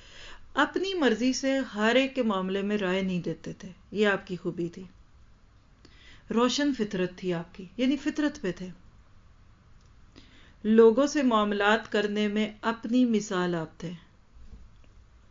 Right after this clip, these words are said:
फिर सबसे बड़ी बात है कि उस दौर के भी लोग जिन खुराफात और लग़वियात में लथपथ थे ना, नबी सल्लल्लाहु अलैहि वसल्लम उनसे बेजार थे।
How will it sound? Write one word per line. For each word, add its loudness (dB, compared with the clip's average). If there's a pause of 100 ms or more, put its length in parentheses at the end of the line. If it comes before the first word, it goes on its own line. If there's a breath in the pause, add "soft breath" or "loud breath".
(1120 soft breath)
फिर 0
सबसे 0
बड़ी 2
बात 0
है 4
कि -8
उस -6
दौर 0
के -2
भी -2
लोग 0
जिन -2
खुराफात -2
और -4
लग़वियात -2
में 2
लथपथ -2
थे -2
ना, -6 (320 loud breath)
नबी 4
सल्लल्लाहु 0
अलैहि 0
वसल्लम -2
उनसे -2
बेजार -4 (100)
थे। -14